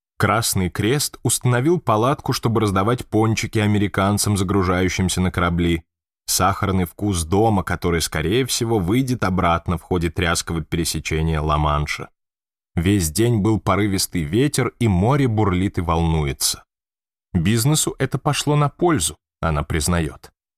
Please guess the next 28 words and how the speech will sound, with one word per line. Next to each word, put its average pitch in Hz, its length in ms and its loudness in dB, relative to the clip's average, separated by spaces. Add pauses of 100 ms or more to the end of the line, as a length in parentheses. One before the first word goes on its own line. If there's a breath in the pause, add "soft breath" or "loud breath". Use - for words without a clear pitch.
(340)
Американцы, 104 680 0
у 95 80 0
которых 92 440 0
денег 104 320 0
было 95 180 2
больше, 98 400 0
чем 92 240 0
понимание, 95 560 2
что - 200 -4
с - 120 -4
ними 90 220 2
делать, 90 460 -2 (340)
каждый 127 440 0
день 110 300 2
новый 82 340 0
молодой 80 420 0
человек 82 460 -4
с 98 40 0
заткнутой 82 640 -2
за 85 240 0
ухо 82 220 -6
сигаретой 78 600 -2
спрашивал 120 720 -2
о 120 80 2
будущем, 92 640 0
пытаясь 87 480 -2
его 87 180 0
обсмеять. 85 720 -2